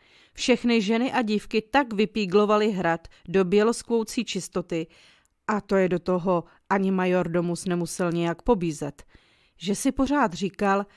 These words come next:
aby Vejset jezdil častěji. Nejenom město, ale i vojáci, kadeti, léčitelské učenky, všichni vždycky obklopili Vejseta, jen co za nimi přišel,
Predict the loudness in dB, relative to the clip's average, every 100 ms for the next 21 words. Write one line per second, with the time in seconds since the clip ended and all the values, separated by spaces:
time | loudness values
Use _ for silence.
0 | _ -4 2 4 4 4 2 0 -2 -2
1 | 0 0 -2 -4 -4 -4 -8 -8 -8 -8
2 | -10 -10 -12 -14 _ _ _ _ _ _
3 | _ _ _ _ _ _ _ _ _ _
4 | _ -2 2 4 4 2 2 0 0 -2
5 | -4 -2 -2 -2 -2 0 0 -2 -2 0
6 | 2 0 -2 -4 -4 -2 -2 -2 -2 -2
7 | -4 -2 -2 -2 -2 -4 -4 -4 -6 -6
8 | -4 -4 -4 -4 -6 -6 -12 -20 _ -10
9 | -2 0 2 2 0 -2 -2 0 -2 0
10 | 2 4 4 4 2 0 -4 -2 0 -2
11 | -4 _ _ 0 2 2 0 -2 0 0
12 | 0 -2 -4 -6 -4 -4 -4